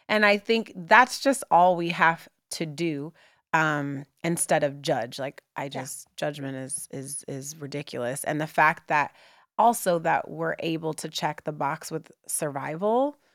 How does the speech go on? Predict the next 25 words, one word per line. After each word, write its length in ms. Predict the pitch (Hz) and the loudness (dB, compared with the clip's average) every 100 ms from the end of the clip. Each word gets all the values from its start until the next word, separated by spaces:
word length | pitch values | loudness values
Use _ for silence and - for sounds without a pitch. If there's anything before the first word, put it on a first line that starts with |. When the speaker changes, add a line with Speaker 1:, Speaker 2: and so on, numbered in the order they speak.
| _ _ - | _ _ -8
Speaker 1:
is 160 | 170 | -6
not 240 | 160 151 143 | -4 -4 -6
enough. 680 | 151 135 160 320 - - - | -6 -4 -2 -4 -8 -20 -12
Speaker 2:
Yeah. 160 | 202 180 - | -12 -10 -4
Speaker 1:
Um, 300 | 170 160 151 | -2 0 -2
because 320 | 175 - 175 | -6 -4 -2
there's 220 | 165 160 160 | -2 -4 -2
more 260 | 160 156 | -2 -4
to 560 | 156 - 175 160 151 143 147 | -4 -8 -4 -4 -4 -8 -10
birth 400 | 143 139 156 - - | -4 -4 -4 -10 -8
and 200 | 160 151 | -6 -4
being 200 | 151 147 | -6 -6
a 40 | |
human 460 | 156 151 151 160 156 | -8 -10 -8 -6 -6
than 180 | 151 147 | -8 -8
just, 200 | 151 - | -8 -6
like, 240 | 156 160 _ _ _ - | -6 -8 _ _ _ -2
having 360 | 156 147 151 | -2 -2 -6
you 320 | 151 151 147 151 | -6 -6 -4 -6
and 220 | 147 151 | -6 -8
your 100 | 147 | -8
baby 320 | 147 143 156 | -8 -8 -10
survive. 580 | - 160 151 - 160 - 302 | -10 -8 -8 -6 -8 -6 -4
<laughs> 60 | |
Speaker 2:
Yeah. 200 | 226 480 | 6 8